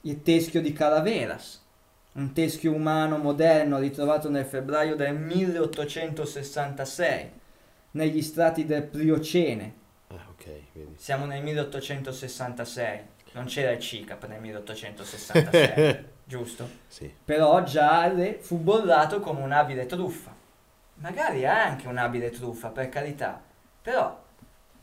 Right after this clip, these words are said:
Speaker 1: a chi gli viene in mente nel milleottocentosessantasei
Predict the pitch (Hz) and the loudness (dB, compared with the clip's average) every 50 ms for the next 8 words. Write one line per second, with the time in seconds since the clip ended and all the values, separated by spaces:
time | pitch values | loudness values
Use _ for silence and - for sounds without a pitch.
0 | - - - 165 170 - 233 233 233 233 240 247 247 247 226 180 127 117 113 120 | -18 -10 -8 -8 -6 -6 -8 -10 -8 -8 -6 -6 -6 -6 -6 -6 -6 -6 -8 -8
1 | 117 117 123 127 135 135 135 135 131 131 131 127 - 139 139 139 139 131 127 - | -8 -8 -6 -6 -4 -4 -4 -4 -4 -6 -8 -8 -8 -10 -10 -10 -10 -12 -12 -12
2 | 117 - - 131 120 120 - 117 - - 123 123 123 123 123 131 131 | -12 -8 -8 -8 -8 -8 -10 -12 -10 -6 -4 -4 -4 -4 -4 -6 -8